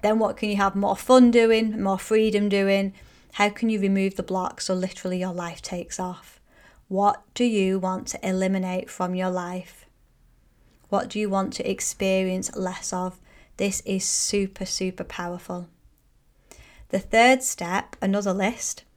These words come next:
is to list what freedom feels like to you. What does it look like, smell like, feel like, be like? What would you be doing? What would you be having?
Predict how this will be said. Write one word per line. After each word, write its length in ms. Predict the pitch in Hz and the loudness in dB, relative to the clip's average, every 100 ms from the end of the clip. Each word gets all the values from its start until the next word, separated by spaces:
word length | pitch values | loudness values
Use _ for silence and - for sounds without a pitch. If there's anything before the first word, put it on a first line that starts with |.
| _ - _ - | _ -20 _ -6
is 240 | 202 202 - | -2 0 -2
to 160 | - | -4
list 540 | 202 196 202 233 - - 208 | -2 0 0 -2 -8 -10 -8
what 340 | 185 196 - | -4 -4 -6
freedom 920 | - - 220 220 220 214 - 196 196 - - - - | -14 -8 -2 0 0 -2 -4 -4 -6 -10 -20 -20 -20
feels 800 | - - - 214 202 196 185 185 | -20 -12 -2 0 2 0 -2 -4
like 340 | 180 180 - | -6 -6 -10
to 180 | - 190 | -8 -6
you. 400 | 175 180 175 180 - - - _ _ _ _ _ _ _ 190 | -4 -6 -8 -10 -14 -20 -20 _ _ _ _ _ _ _ -4
What 260 | 202 - | -4 -4
does 160 | 208 208 | -4 -4
it 140 | 202 | -2
look 340 | 190 190 190 196 | -2 -4 -4 -4
like, 480 | 190 190 190 - - | -2 -2 -4 -8 -6
smell 540 | - - 202 208 202 | -4 -4 -2 -2 -2
like, 480 | 202 190 202 - - - | -2 -2 -4 -8 -16 -20
feel 340 | - 208 208 202 | -2 0 2 0
like, 680 | 196 196 196 196 - - _ _ _ _ _ - | 0 0 0 -2 -6 -20 _ _ _ _ _ -4
be 300 | 214 214 208 | 0 0 0
like? 680 | 208 202 202 208 - - _ _ _ _ - | -2 -2 -4 -6 -10 -20 _ _ _ _ -4
What 220 | 220 - | 0 0
would 200 | 214 - | -2 -4
you 80 | 202 | -6
be 160 | 196 | -6
doing? 680 | 190 - 240 233 233 226 226 | -8 4 6 6 4 2 0
What 180 | 220 - | -2 -4
would 160 | 196 208 | -6 -8
you 80 | 202 | -6
be 160 | 196 | -4
having? 920 | 190 - 220 220 220 214 214 220 214 | -4 -6 -4 -2 -2 -2 -2 -4 -6